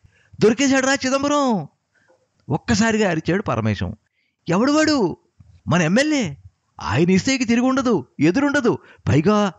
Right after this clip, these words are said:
బరువుగా ఉంటుంది. అతడు నిజంగానే మనకి, సారీ, సారీ, నాకు సర్టిఫికేట్ ఇవ్వగల అథారిటీయే అంటావా? నిస్సందేహంగా. మనమంతా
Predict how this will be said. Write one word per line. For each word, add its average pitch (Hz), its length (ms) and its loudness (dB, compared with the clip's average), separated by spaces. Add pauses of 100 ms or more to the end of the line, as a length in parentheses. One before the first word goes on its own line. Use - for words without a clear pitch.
బరువుగా 208 400 2
ఉంటుంది. 240 580 0 (800)
అతడు 156 380 0
నిజంగానే 196 580 0
మనకి, 214 540 -2 (420)
సారీ, 180 220 0
సారీ, 170 380 -2 (360)
నాకు 185 640 -2 (120)
సర్టిఫికేట్ 165 520 -2
ఇవ్వగల 190 280 0
అథారిటీయే 185 480 -2
అంటావా? 226 580 -4 (560)
నిస్సందేహంగా. 165 880 0 (460)
మనమంతా 156 640 0